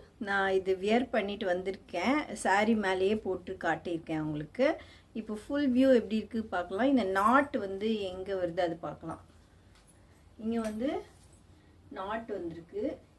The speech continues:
இது வந்து நம்ம கொஞ்சம் இப்படி டைட் பண்ணிக்கலாம். இதோட லுக் வந்து கொஞ்சம் சூப்பரா இருக்கும்.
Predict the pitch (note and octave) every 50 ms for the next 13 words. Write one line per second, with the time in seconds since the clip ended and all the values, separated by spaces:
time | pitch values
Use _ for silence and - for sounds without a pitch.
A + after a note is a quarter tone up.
0 | _ - A#3+ A#3 A#3 A3 A3 G#3 G#3 A#3+ B3+ B3+ G#3 F3 E3+ F3 E3+ F#3 G#3+ G#3+
1 | G3 F#3+ F#3 - F#3 E3 F3 - - - - - G3 F#3 F#3 E3 - D#3+ D#3 E3
2 | G3 A#3+ D4+ - - - - - - - _ - A3 G#3+ G#3+ A3 G#3 G3+ G3+ G#3
3 | A#3 C4+ C4+ C4 - - - D4+ D4 B3+ A#3 A#3 - B3 C4 C4 - - G#3 G3+
4 | G3 G3+ G#3+ G#3+ - - A#3+ A#3 A#3 A#3 - - - A#3 A3+ A3+ A3 G#3+ G3+ F#3
5 | - F#3 F#3+ G#3 A#3+